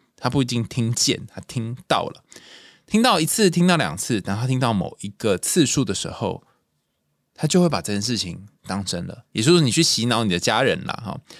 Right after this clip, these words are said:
你就说，“哈，为什么他们这么困难改变？”哈、啊，说别人，其实你也是一样啊。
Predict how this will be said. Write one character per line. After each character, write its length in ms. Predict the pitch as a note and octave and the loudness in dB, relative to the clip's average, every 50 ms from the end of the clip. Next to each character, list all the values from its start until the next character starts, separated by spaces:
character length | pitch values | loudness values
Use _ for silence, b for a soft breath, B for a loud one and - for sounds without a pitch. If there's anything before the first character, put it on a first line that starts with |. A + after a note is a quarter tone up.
| B B B B B B B B B B | B B B B B B B B B B
你 100 | - D#3 | 2 2
就 80 | A3+ | 4
说 120 | C4+ D#4+ C#4+ | 4 4 4
，“哈， 260 | B3+ B3 B3 B3+ B3+ | 4 4 4 4 4
为 80 | C4 A3+ | 6 6
什 80 | F#3+ D#3+ | 6 6
么 60 | D#3 | 6
他 120 | E3+ F#3+ | 4 4
们 120 | G3+ F3 E3 | 4 4 4
这 120 | F#3 F3+ | 4 4
么 120 | D#3+ D3 | 4 4
困 180 | C#3 - F3+ D#3 | 4 4 2 4
难 160 | B2 G#2 A2 | 4 2 0
改 160 | G2+ F2+ E2+ | 0 -2 -2
变？” 200 | - - A#2+ G2 F#2 | 0 0 0 0 0
哈、 180 | F2+ D#2+ - - | -2 -6 -6 -6
啊， 60 | - | -4
说 160 | D3 - F3 F3 | 0 0 0 2
别 200 | C#3+ C3 A2 G#2+ | 4 4 4 4
人， 260 | G2 E2+ E2+ F#2 A2 - | 4 2 0 -4 -8 -8
其 160 | - - F3 F#3 | -2 -2 0 2
实 80 | G3 | 4
你 140 | A3 A3 A#3+ | 4 4 4
也 100 | A3 - | 4 2
是 140 | - - B2+ | 2 0 -2
一 100 | G#2 F2+ | -2 -2
样 240 | G2 F#2+ F2+ F2 E2+ | -2 -4 -4 -4 -6
啊。 160 | E2+ E2+ | -8 -10